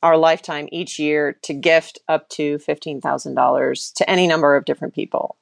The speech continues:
And if you're married, the couple can gift up to thirty thousand dollars to each person that they decide they want to gift to. And again, this doesn't have to be a family member. It can be a friend. It can be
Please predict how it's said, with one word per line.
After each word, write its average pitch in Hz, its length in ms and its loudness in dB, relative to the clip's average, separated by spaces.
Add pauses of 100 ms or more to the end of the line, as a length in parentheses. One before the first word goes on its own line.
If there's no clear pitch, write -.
And 160 160 -2
if 147 200 -2
you're 156 80 2
married, 175 580 4 (100)
the 147 100 -2
couple 143 300 -2
can 151 180 -14
gift 143 360 -4
up - 160 -6
to 135 80 -6
thirty 139 300 2
thousand 139 320 -2
dollars 131 640 -2 (400)
to - 140 2 (260)
each 196 280 2
person 156 380 2
that 143 160 -2
they 143 240 4
decide 147 480 0
they 139 100 2
want 131 200 -6
to - 60 -14
gift - 280 -8
to. - 340 -6
And 147 220 0
again, 147 260 0
this 147 120 -2
doesn't 147 260 -2
have 160 300 -2
to - 80 -4
be 147 200 4
a 147 80 0
family 147 340 -6
member. 131 320 -4
It 135 60 -4
can 180 140 -8
be 139 120 0
a 135 60 0
friend. - 400 -6
It - 80 -8
can - 160 -14
be - 300 0